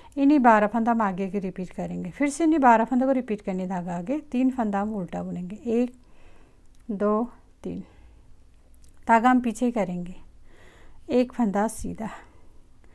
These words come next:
अब ये दो फंदों को एक फंदा बनाएंगे आगे की साइड से। यहाँ पर हम जाली डालेंगे इस तरह से। अब तीन फंदा सीधा बुनेंगे,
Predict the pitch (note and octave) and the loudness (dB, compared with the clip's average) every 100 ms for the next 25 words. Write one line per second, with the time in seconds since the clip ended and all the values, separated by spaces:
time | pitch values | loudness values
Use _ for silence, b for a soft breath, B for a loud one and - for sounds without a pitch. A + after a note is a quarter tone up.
0 | b b b - B3+ B3+ G#3+ A#3 A#3+ B3 | b b b -2 2 2 4 2 2 0
1 | A3+ A3 A3 G#3+ A3 G#3+ F3 E3 E3+ F#3 | 0 0 -2 -2 -4 -2 -4 -6 -10 -12
2 | B B B A#3 A3 G#3 G3+ - F#3 F3+ | B B B -8 -6 -6 -6 -8 -10 -12
3 | - - - _ - - - - b b | -18 -20 -20 _ -20 -20 -20 -20 b b
4 | b b b b A#3 B3 C#4+ D4 C4 B3 | b b b b 2 2 4 4 4 4
5 | G3+ G#3+ G#3+ G3 F#3+ F#3+ - G3+ F3+ A#3+ | 2 2 0 0 -4 -6 -8 -10 -8 -6
6 | C#4+ - b b - - A#3 - C4+ C#4 | -8 -8 b b -20 -6 -4 -2 2 2
7 | C4+ A#3 G3 G3 F#3+ F3+ F#3 F#3 F#3+ F#3 | 2 0 -4 -6 -8 -10 -10 -10 -14 -16